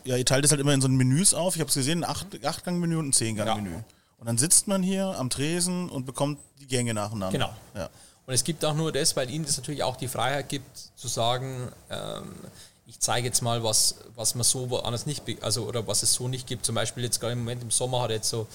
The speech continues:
Speaker 2: kalte Nudeln gemacht, was so klassisch japanisch ist, äh, in so einem, in so einem Dashi-Suit, äh, auch wieder mit, mit Garnelen und so dabei. Also was, was jetzt zwar nicht, nicht zwingend nur Sushi ist,
Speaker 1: Mhm.
Speaker 2: aber,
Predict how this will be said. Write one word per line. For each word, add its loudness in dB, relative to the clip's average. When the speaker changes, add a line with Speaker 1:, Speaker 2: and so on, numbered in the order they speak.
Speaker 2:
kalte -2
Nudeln -2
gemacht, -4
was 0
so -4
klassisch 0
japanisch -4
ist, 4
äh, -4
in -14
so -4
einem, -2
in -10
so -10
einem -6
Dashi-Suit, -2
äh, -2
auch -6
wieder -4
mit, -4
mit -8
Garnelen -4
und -4
so -4
dabei. -2
Also -4
was, 2
was -4
jetzt 2
zwar 2
nicht, -8
nicht -20
zwingend -4
nur -2
Sushi 2
ist, 2
Speaker 1:
Mhm. 4
Speaker 2:
aber, 2